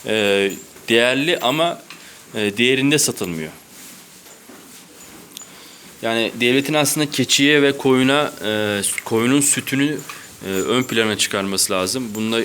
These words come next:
bunun hakkında bir destekleme olması lazım. Yani sütü alabilecek yerler açılması lazım. E, gerçekten çoğu kişi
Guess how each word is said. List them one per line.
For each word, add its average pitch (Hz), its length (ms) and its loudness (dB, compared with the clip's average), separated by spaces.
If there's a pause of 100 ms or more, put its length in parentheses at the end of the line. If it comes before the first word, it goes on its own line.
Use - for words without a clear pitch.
(160)
bunun 120 160 -2
hakkında 110 520 -2 (400)
bir 110 220 0
destekleme 107 680 -2 (240)
olması 101 400 0
lazım. 117 380 0 (480)
Yani 107 300 0 (220)
sütü - 280 -2
alabilecek 139 680 2
yerler 113 440 2 (400)
açılması 101 520 0
lazım. 92 380 0 (680)
E, 95 340 -4 (800)
gerçekten 123 460 0
çoğu 139 320 -2
kişi 131 360 2